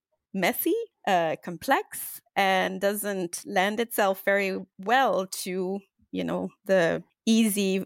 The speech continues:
one hundred and forty character type tweet messages that we need to put forward. And I think what that means for organizations like ilga Europe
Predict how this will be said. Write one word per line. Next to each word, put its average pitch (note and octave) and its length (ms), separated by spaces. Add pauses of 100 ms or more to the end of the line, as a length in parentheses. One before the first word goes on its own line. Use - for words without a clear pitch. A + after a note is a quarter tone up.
one F#3+ 200
hundred G3 320
and F3+ 160
forty F3+ 320
character F#3 500
type E3+ 320 (240)
tweet G#3 320
messages E3+ 640
that - 160
we F3+ 100
need F#3 200
to G3+ 100
put - 200
forward. F#3 520
And G3+ 160
I G3+ 80
think A#3 380 (320)
what A#3 240
that A3 200
means A#3+ 500
for G3 480 (120)
organizations G3+ 800
like G#3 180
ilga G#3 260
Europe G#3 380